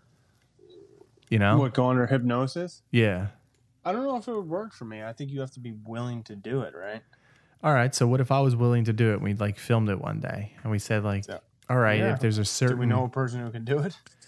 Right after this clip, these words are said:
Speaker 1: I don't know. I'm sure there's, there's people in the area that could do it,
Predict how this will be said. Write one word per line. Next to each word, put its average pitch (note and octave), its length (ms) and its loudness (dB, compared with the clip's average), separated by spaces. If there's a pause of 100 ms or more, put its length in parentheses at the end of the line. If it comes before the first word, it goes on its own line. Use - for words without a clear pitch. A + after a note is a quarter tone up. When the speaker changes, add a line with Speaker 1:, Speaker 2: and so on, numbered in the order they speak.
(260)
Speaker 1:
I A2+ 40 0
don't B2+ 120 4
know. F3 240 2
I'm G#2 200 0
sure B2 220 0
there's, A2 240 2
there's A2 240 0
people A2 360 -2
in G2+ 60 2
the G#2 140 0
area G#2+ 460 0 (140)
that G#2+ 160 -2
could G2+ 140 -2
do G2+ 200 0
it, C3+ 260 -2